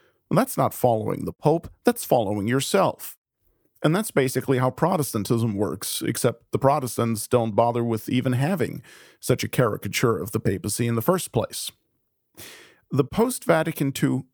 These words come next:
popes, in quotation marks, we like to call them popes, aren't even Catholics.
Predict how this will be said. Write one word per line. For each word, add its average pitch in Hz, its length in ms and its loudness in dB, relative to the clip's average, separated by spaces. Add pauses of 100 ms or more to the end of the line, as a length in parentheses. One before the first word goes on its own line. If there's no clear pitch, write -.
(140)
popes, 160 320 2
in 131 160 -2
quotation 131 480 -2
marks, - 440 -2 (500)
we 117 100 2
like 98 220 -4
to 113 80 -4
call - 200 0
them 98 240 -6 (380)
popes, - 480 -4 (600)
aren't 123 360 0 (160)
even 113 400 0 (240)
Catholics. 165 840 0